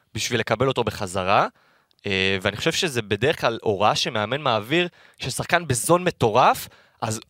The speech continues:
השחקן הזה עכשיו לא מקבל את הכדור. עכשיו, התחלנו את המשחק, וכבר מהשנייה הראשונה ראינו את זה קורה. אז, אז גם, אה, ההוראה כנראה של טודיס לגרום לזה שלורנזו לא יהיה עם הכדור, וגם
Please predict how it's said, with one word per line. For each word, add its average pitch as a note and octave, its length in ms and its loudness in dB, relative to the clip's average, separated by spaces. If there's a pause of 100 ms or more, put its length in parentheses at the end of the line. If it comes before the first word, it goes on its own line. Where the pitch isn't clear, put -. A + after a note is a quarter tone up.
(160)
השחקן C#3+ 280 0
הזה G3+ 140 4
עכשיו F3 220 2
לא G3 80 6
מקבל E3 200 0
את C#3 40 -2
הכדור. C#3+ 300 -4
עכשיו, - 220 -6 (300)
התחלנו D#3+ 220 2
את D#3 60 0
המשחק, E3 440 2 (520)
וכבר F3+ 340 4
מהשנייה F3 360 4
הראשונה C#3+ 340 2
ראינו D3+ 240 0
את B2 40 -2
זה G#2+ 100 -6
קורה. A#2+ 280 2 (600)
אז, G2 400 -6
אז F#2+ 380 -6
גם, F3+ 300 4
אה, B2+ 300 4
ההוראה G2+ 420 4
כנראה A#2+ 280 -4
של G#2+ 180 -4
טודיס C#3 540 -6
לגרום B2+ 380 -4
לזה A2 260 -6
שלורנזו A2+ 600 0
לא A2+ 200 2
יהיה A#2+ 100 0
עם A2 80 -4
הכדור, A#2+ 400 -2 (380)
וגם C#3 340 2